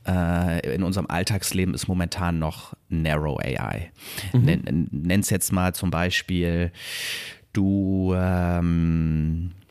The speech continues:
Speaker 1: guckst dir einen Clip auf YouTube an und dann
Speaker 2: Mhm.
Speaker 1: kriegst du Empfehlung, hey, vielleicht findest du die auch ganz toll.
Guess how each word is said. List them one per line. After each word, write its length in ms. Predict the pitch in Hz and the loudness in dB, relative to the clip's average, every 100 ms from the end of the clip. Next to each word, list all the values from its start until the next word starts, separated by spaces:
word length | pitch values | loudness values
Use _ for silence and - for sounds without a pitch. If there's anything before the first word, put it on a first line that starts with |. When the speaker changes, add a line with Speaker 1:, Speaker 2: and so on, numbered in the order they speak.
| _ - - | _ -14 -6
Speaker 1:
guckst 300 | 123 - - | -4 -4 0
dir 140 | 107 | 2
einen 160 | 98 - | 2 0
Clip 220 | 123 120 | -2 0
auf 180 | 95 - | -2 2
YouTube 340 | 123 123 117 | 0 2 0
an 340 | 101 110 120 123 - - - - | 2 4 2 0 -10 -20 -20 -4
und 300 | 101 98 92 | 2 2 4
dann 120 | 110 | 6
Speaker 2:
Mhm. 40 | 147 | 6
Speaker 1:
kriegst 280 | 120 - - | 2 -2 0
du 40 | |
Empfehlung, 500 | 87 - 95 90 90 | -2 2 2 4 2
hey, 300 | 87 87 82 | 2 2 2
vielleicht 340 | - 78 80 | 0 -2 -2
findest 280 | - 85 - | -2 -2 -2
du 40 | 80 | -2
die 140 | 76 | -2
auch 160 | - - | -4 -4
ganz 220 | 69 - | -4 -4
toll. 260 | 65 50 | -4 -6